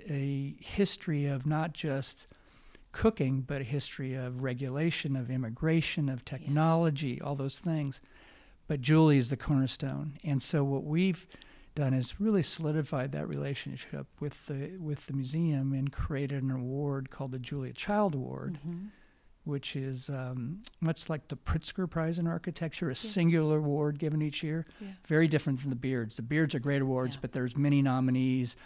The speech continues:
Speaker 1: many
Speaker 2: I
Speaker 1: categories.
Speaker 2: just sat through the Beards Awards in Chicago. It's so fun.
Speaker 1: Did you go?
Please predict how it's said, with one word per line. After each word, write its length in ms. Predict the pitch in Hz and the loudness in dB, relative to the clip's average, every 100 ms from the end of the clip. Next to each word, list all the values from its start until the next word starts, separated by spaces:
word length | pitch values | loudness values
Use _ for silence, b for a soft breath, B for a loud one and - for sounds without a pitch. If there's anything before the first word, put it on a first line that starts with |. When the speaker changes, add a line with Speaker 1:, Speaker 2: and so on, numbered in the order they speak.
| B - | B 0
Speaker 1:
many 160 | 139 | 2
Speaker 2:
I 40 | 131 | 2
Speaker 1:
categories. 460 | - 139 131 135 | 0 -2 -2 0
Speaker 2:
just 200 | - 139 | 0 2
sat 260 | 170 180 - | 2 2 0
through 300 | 170 143 143 | -4 -2 -2
the 120 | - | -4
Beards 280 | 135 139 151 | -2 -4 -4
Awards 340 | 139 143 131 | 0 0 0
in 140 | 143 139 | -2 -2
Chicago. 420 | - - 180 165 | 0 2 4 4
It's 100 | - | 2
so 260 | - 202 254 | 6 6 6
fun. 380 | - 160 120 127 | 4 0 4 6
Speaker 1:
Did 120 | 170 | 6
you 80 | 170 | 8
go? 280 | 147 214 | 6 6